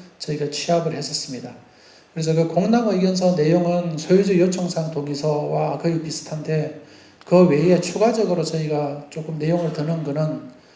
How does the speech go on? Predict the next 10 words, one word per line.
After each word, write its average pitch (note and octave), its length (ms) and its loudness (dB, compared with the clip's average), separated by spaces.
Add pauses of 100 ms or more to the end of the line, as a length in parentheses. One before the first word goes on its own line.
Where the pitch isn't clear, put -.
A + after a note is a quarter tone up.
(400)
어, D3 220 -8
공공청사 F#3 720 4
부지, F3+ 640 0
어, C#3+ 140 -8
예정 E3+ 400 0
부지를 D#3+ 380 -4
위치를 F3+ 340 0
좀 D3+ 180 -6
변경해달라는 C3+ 760 -6
것과 C3 500 -14